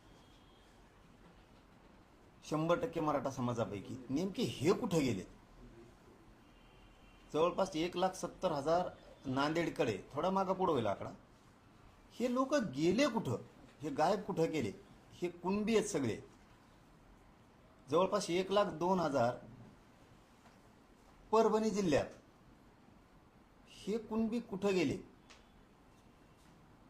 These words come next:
म्हणून हैदराबादच्या गॅझेटियरमध्ये जी संख्या दिली, अडीच लाख जालना आणि संभाजीनगर,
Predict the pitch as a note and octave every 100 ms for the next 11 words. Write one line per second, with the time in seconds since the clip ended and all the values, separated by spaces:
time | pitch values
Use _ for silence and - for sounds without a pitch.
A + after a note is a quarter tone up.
0 | - - A#2+ C#3 F#3+ A3+ - - - -
1 | - - - C3+ D#3+ F#3 G3 - A3 F#3+
2 | E3+ E3 E3+ F3 E3+ D#3+ D#3+ D3 E3 -
3 | D3+ D3+ E3+ D3+ B2+ G#2 - - - -
4 | - - - - - - - - - -
5 | - - - - - - - C3 D3+ D3+
6 | D3+ D#3 D3 D3 D3 D3 C#3+ C#3 D3 C3+
7 | C3+ C3 C3 A#2